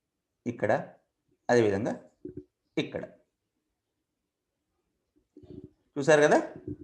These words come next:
దీర్ఘగణం ఎంత చక్కగా వచ్చిందో. అంటే, ఈ విధంగా స్పష్టంగా ఘనాకారాలు కనిపించాలంటే, మనకు సమాన మాపం గల చుక్కల పటం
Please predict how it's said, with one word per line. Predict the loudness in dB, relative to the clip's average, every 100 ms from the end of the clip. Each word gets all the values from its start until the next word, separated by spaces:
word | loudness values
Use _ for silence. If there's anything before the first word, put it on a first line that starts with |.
| -20 -18 -16 -14 -4
దీర్ఘగణం | 0 2 4 4 2 -2 -4
ఎంత | -2
చక్కగా | -2 0 0 2 4 4 2 -6 -8
వచ్చిందో. | -6 -4 -2 -2 -6 -16 _ _ _ _ _ _ _ _
అంటే, | -2 2 4
ఈ | 6
విధంగా | 6 6 6 6 4
స్పష్టంగా | -2 0 2 2 4 6 6 4 -6 -18 -20 -20 -20 _ -6
ఘనాకారాలు | 0 4 4 6 6 6 4 0 -4 -10
కనిపించాలంటే, | -8 -4 -2 2 2 2 2 0 0 -2
మనకు | -2 0 -2
సమాన | 0 4 4 4
మాపం | 4 4 2 0
గల | -2
చుక్కల | -2 -4 -2
పటం | -2 0 0 -2